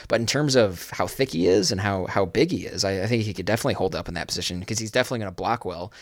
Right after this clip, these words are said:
and he's gonna catch, he, he's, he's gonna catch the ball just as well as any, you know,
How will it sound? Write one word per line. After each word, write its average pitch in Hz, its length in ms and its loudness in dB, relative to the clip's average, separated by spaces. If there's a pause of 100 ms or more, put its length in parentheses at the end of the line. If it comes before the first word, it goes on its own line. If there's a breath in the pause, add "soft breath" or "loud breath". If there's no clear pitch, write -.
(200 loud breath)
and 120 80 -4
he's 135 120 0
gonna 101 160 -4
catch, - 320 2
he, 120 120 -6
he's, 117 300 -12
he's 123 160 -4
gonna 104 120 -2
catch - 220 -2
the 113 80 -2
ball 90 160 -6
just 101 220 -2
as 87 160 -8
well 110 240 0
as 98 140 -4
any, 90 300 -10 (180)
you 92 80 -12
know, 85 180 -14